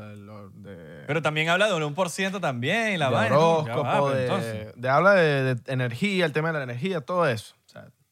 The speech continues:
Speaker 1: todo eso habla de demasiadas cosas.
Speaker 2: Y después la
Speaker 1: Pero
Speaker 2: estoqueé y la echamos una dura.
Speaker 1: No, es una dura,
Speaker 2: Pero,
Speaker 1: es una
Speaker 2: coño,
Speaker 1: dura.
Speaker 2: pero está chimbo el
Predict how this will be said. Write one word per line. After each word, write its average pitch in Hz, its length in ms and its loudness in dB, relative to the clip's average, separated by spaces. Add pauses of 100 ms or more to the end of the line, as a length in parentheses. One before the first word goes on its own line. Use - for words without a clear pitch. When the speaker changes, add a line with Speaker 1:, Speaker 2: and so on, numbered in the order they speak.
Speaker 1:
todo 139 240 -6
eso 175 280 -6
habla 131 240 -2
de 156 60 -2
demasiadas 123 360 -4
cosas. - 300 -14 (720)
Speaker 2:
Y - 60 -6
después - 180 0
la 202 80 2
Speaker 1:
Pero 233 100 2
Speaker 2:
estoqueé 262 320 2
y - 40 -4
la 170 100 2
echamos 175 260 -2
una 220 120 0
dura. 170 440 -2 (140)
Speaker 1:
No, 160 160 6
es 202 40 6
una 180 180 6
dura, 214 180 6
Speaker 2:
Pero, 170 60 6
Speaker 1:
es 156 40 4
una 180 140 4
Speaker 2:
coño, 226 100 6
Speaker 1:
dura. 208 160 6
Speaker 2:
pero 190 80 8
está 175 180 2
chimbo 202 360 -2
el 226 460 -4